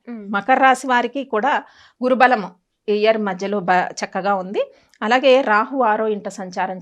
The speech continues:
Speaker 2: చేస్తున్నారు కాబట్టి మకర రాశి వారు కూడా కొన్ని శుభవార్తలు వినడానికి అవకాశం ఉంది.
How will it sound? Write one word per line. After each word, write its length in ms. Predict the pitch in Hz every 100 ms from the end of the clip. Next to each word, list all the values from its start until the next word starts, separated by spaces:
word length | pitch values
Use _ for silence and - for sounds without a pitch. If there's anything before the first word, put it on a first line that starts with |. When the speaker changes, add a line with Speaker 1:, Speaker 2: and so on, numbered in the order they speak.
| 180
Speaker 2:
చేస్తున్నారు 360 | - 220 185
కాబట్టి 320 | - 175 202
మకర 340 | 262 190 180 220
రాశి 280 | 226 220 214
వారు 160 | 196
కూడా 220 | 190 196
కొన్ని 260 | 208 190 185
శుభవార్తలు 580 | 185 170 170 165 175 165
వినడానికి 460 | 165 165 165 175
అవకాశం 420 | 160 160 165 170 170
ఉంది. 280 | 180 294